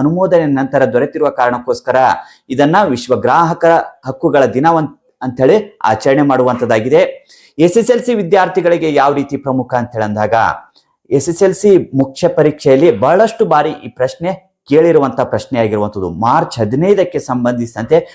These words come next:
ಒಂದು ಪ್ರಶ್ನೆ ಬಂದಿರುವಂತದ್ದಾಗಿದೆ. ಮಾರ್ಚ್ ಹದಿನೈದು ವಿಶ್ವ ಗ್ರಾಹಕರ ಹಕ್ಕುಗಳ ದಿನವಾಗಿರುವಂತದ್ದು. ಯಾವ ಒಂದು ಹಕ್ಕುಗಳನ್ನ ಇಲ್ಲಿ ಕೊಡಲ್ಪಟ್ಟಿತ್ತು ಅಂತ ಹೇಳಿದಾಗ, ಸಂರಕ್ಷತೆ, ಮಾಹಿತಿ, ನಿವೇದನೆ, ಪರಿಹಾರ ಎಂಬ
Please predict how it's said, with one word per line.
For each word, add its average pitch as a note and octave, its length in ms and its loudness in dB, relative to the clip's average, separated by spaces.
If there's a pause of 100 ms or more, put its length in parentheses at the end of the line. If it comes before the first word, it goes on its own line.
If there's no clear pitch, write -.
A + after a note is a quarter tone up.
(140)
ಒಂದು A2 220 2
ಪ್ರಶ್ನೆ D#3+ 720 -2
ಬಂದಿರುವಂತದ್ದಾಗಿದೆ. A#2+ 800 2
ಮಾರ್ಚ್ G#2+ 380 -2
ಹದಿನೈದು D#3+ 720 0
ವಿಶ್ವ G#2+ 300 -4
ಗ್ರಾಹಕರ C#3+ 540 -2 (380)
ಹಕ್ಕುಗಳ A2+ 420 0
ದಿನವಾಗಿರುವಂತದ್ದು. A#2+ 1080 0 (160)
ಯಾವ E3+ 320 2
ಒಂದು G3+ 300 2
ಹಕ್ಕುಗಳನ್ನ D3 500 -2
ಇಲ್ಲಿ B2+ 220 -4
ಕೊಡಲ್ಪಟ್ಟಿತ್ತು B2+ 720 -6
ಅಂತ G#2+ 180 -6
ಹೇಳಿದಾಗ, G2+ 380 -2 (360)
ಸಂರಕ್ಷತೆ, A#2+ 880 0
ಮಾಹಿತಿ, A#2 680 0
ನಿವೇದನೆ, C3 720 2
ಪರಿಹಾರ E3 500 0
ಎಂಬ C#3+ 260 -2